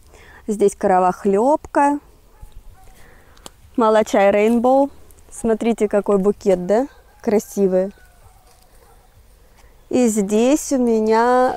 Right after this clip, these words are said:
книфофии. Книфофия в этом году выгнала очень много бутонов. Она очень хорошо зимует в нашем климате. И лист бывает иногда чуть-чуть подмерзает, но потом она моментально восстанавливается.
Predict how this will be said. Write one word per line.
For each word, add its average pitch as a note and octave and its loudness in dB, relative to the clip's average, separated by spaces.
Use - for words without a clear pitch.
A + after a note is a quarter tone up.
книфофии. A#3 0
Книфофия B3+ 2
в A3+ -4
этом A3+ 0
году A3 0
выгнала A#3 0
очень G3 0
много F#3+ 0
бутонов. G3+ 0
Она A3+ 2
очень G3+ 0
хорошо G#3 -4
зимует G3+ -4
в C#4+ 0
нашем C#4 0
климате. A#3+ -2
И B3 2
лист C4 2
бывает A#3+ 2
иногда A#3 0
чуть-чуть A#3 -4
подмерзает, C#4 2
но B3+ -2
потом C4 0
она A#3+ 0
моментально A#3 0
восстанавливается. C#4 0